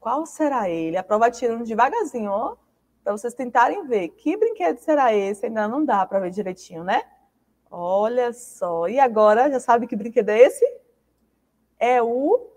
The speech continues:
dominó. É o dominó. Vamos escrever o nome dominó aqui comigo? Me ajudem aí.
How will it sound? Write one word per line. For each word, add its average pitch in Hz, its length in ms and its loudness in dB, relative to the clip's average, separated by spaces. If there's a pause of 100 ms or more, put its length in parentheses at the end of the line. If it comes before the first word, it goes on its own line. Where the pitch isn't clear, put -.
(480)
dominó. 277 2250 0
É 214 180 -8
o 220 260 -12
dominó. 214 760 -10 (380)
Vamos 427 280 -4
escrever 269 300 -2
o 254 40 0
nome 240 240 -8
dominó 240 600 0
aqui 220 160 -10
comigo? 247 420 -8 (340)
Me 233 140 -8
ajudem 285 460 -4
aí. 262 300 -8